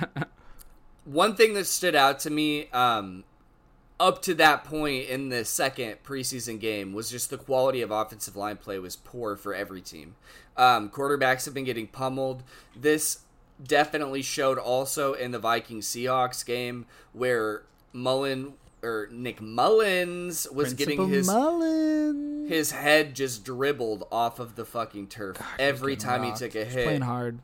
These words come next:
Speaker 1: I really like him.
Speaker 2: Yeah, but, like, I just worry after what we see with Tua, and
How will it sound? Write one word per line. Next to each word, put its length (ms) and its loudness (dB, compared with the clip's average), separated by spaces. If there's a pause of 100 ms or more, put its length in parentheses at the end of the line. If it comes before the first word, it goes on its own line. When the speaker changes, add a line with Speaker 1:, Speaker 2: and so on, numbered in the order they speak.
Speaker 1:
I 60 -8
really 220 -2
like 200 -6
him. 60 0
Speaker 2:
Yeah, 220 2 (420)
but, 220 4
like, 420 4
I 160 6
just 240 -6
worry 360 2
after 260 0
what 180 -2
we 60 -6
see 240 -4
with 180 -8
Tua, 440 0 (380)
and 640 0